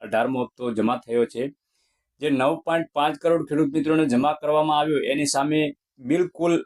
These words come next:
નહિવત માત્રામાં ખેડૂત મિત્રોને બે હજારનો અઢારમો હપ્તો જમા થયો છે. હજુ તો બધા જ, આમ આપણે કહી શકીએ કે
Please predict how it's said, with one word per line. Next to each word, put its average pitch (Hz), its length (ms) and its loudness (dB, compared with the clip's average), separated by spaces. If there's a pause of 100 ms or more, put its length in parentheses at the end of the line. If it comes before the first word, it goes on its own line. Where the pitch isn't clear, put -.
(100)
નહિવત 135 500 0
માત્રામાં 147 460 0
ખેડૂત 131 300 -6
મિત્રોને 131 400 -4
બે 123 160 2
હજારનો 123 340 0
અઢારમો 110 460 0
હપ્તો 117 220 -8
જમા 110 260 0
થયો 117 280 0
છે. 123 240 -10 (360)
હજુ 151 220 0
તો 175 420 2
બધા 123 300 0
જ, 160 40 0 (140)
આમ 151 220 -2
આપણે 151 380 0
કહી 156 160 0
શકીએ 147 380 0
કે 147 260 -2